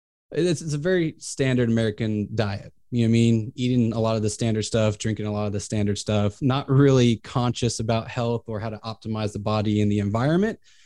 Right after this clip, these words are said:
you know? And then, of course, then there is the dealing with the environment,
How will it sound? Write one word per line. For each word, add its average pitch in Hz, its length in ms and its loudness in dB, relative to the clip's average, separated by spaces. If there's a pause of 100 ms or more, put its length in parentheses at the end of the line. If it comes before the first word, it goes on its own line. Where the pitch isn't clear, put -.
(260)
you 151 140 0
know? 160 180 0
And 147 160 2
then, 156 80 2
of 143 140 -2
course, 165 480 -2
then 131 200 -2
there 120 160 2
is 113 200 0
the 113 140 -6
dealing 131 360 2
with 107 180 -6
the 110 120 -10
environment, 98 560 -10